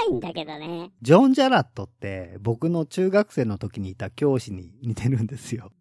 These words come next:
Speaker 1: そうなの？怖えじゃん。
Speaker 2: 体育祭ってあるでしょ？
Speaker 1: 中学校版運動会だな。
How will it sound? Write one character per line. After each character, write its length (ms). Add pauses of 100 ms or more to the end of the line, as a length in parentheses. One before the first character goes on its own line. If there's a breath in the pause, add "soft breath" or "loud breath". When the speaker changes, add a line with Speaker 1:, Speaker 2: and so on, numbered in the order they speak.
(140)
Speaker 1:
そ 120
う 220
な 160
の？ 300
怖 200
え 220
じ 140
ゃ 20
ん。 180 (300)
Speaker 2:
体 200
育 140
祭 160
っ 40
て 120
あ 60
る 60
で 120
し 80
ょ？ 220 (160)
Speaker 1:
中 380
学 200 (120)
校 280
版 500
運 200
動 180
会 200
だ 140
な。 160